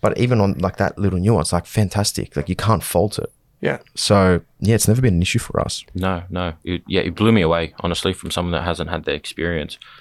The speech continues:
Speaker 3: Blew me away. You've waited a while as well. Did you have any other hesitations other than just communication?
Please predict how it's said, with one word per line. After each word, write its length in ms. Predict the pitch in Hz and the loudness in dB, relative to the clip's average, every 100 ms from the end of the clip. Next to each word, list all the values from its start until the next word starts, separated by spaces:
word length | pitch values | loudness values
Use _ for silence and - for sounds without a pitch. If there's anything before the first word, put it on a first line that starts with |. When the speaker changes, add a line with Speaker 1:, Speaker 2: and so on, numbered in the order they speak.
| _ _ | _ _
Speaker 3:
Blew 180 | 95 98 | 0 2
me 120 | 92 | 2
away. 340 | 82 85 82 - - - - | 0 -2 -4 -8 -10 -10 -10
You've 260 | - 107 180 | -2 2 4
waited 260 | 113 107 92 | 4 4 4
a 80 | |
while 300 | 90 90 82 | 6 4 4
as 140 | 82 78 | 0 2
well. 340 | 101 95 - - _ _ _ _ - | 2 2 0 -12 _ _ _ _ -8
Did 140 | 107 | -2
you 120 | 101 123 | 2 2
have 180 | 151 - | 0 0
any 180 | 104 | 0
other 340 | 87 87 92 87 | 0 2 0 0
hesitations 760 | 92 90 - 87 87 - 85 - | 0 -2 -2 -2 -2 -2 -4 -2
other 240 | 85 87 85 | -2 0 -2
than 140 | 85 | -2
just 180 | 82 - | -4 -6
communication? 720 | - 82 80 80 - 143 160 | -4 -4 -2 -4 -2 -4 -4